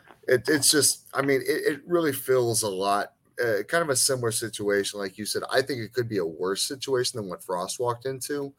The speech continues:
but it just feels like a very similar situation, um, with, with him coming in and the expectations being so high. I mean, I, I literally feel like if he doesn't win seven games this year,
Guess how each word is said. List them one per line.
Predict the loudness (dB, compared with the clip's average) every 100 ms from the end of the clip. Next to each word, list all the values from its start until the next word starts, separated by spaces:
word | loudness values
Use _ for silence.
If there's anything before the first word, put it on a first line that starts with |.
| _ _ _ _ 0
but | 0
it | -2 -4
just | 0 2 2
feels | 0 0
like | 0
a | 2
very | 4 4 4
similar | 4 4 4 0 -2
situation, | 0 -2 -2 -4 0 0 -2 -6 -10 -16 _ _ _ _ _
um, | 0 2 0 -4 -10 -20 _ _ _ _ _ _ _ _ _ _ _ _ _
with, | -14 -12 -8 0 0 -2 -2
with | -2 -2
him | -6 -6
coming | -2 -2 0
in | 0 0 -4 -10 -18 -14
and | -4
the | 0
expectations | 0 2 0 2 -2 -2 -6
being | -10 -4
so | 0 2 0
high. | -2 -2 -2
I | -2
mean, | -4 -6 -8 -18 -20 _ _ _ -6
I, | -4 -2 2
I | 2
literally | 4 0 2 0
feel | 2 2
like | 2 0
if |
he | -8 -2
doesn't | 2 2 0 -4
win | -2 -2 -2
seven | 2 4 6 4 4 2 0 -2
games | -2 -2 -2 -4
this | -2 -2
year, | -2 -2